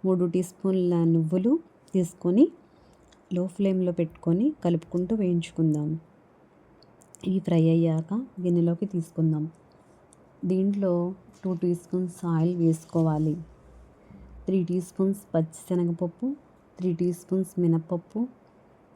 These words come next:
హాఫ్ టీ స్పూన్ మెంతులు వేసుకొని వేయించుకోవాలి.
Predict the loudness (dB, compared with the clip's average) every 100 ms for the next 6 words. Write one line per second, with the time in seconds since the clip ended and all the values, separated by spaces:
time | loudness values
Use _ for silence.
0 | -8 -6 -6 -4 -4 -2 2 4 4 2
1 | 0 0 2 0 -2 -2 0 0 -4 -4
2 | 0 0 -2 -2 0 0 -2 -4